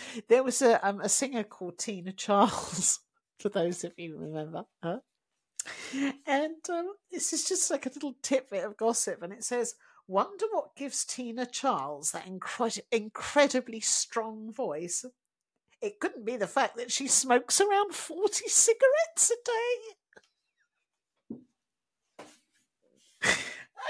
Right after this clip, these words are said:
That's a nice little gossip about, about Tina Charles. I'm sure she would have been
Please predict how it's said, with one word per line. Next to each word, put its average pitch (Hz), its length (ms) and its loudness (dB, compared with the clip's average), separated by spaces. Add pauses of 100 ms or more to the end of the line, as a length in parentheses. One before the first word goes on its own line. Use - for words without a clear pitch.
(1500)
That's 571 260 2
a 466 80 -2
nice 440 300 0
little 392 280 -8
gossip 427 540 2
about, 480 460 0 (440)
about 415 280 -4
Tina 339 320 -6
Charles. 294 360 -2
I'm 262 100 -6
sure 381 260 -2
she - 180 -2
would 185 120 -10
have 180 120 -10
been 202 260 -4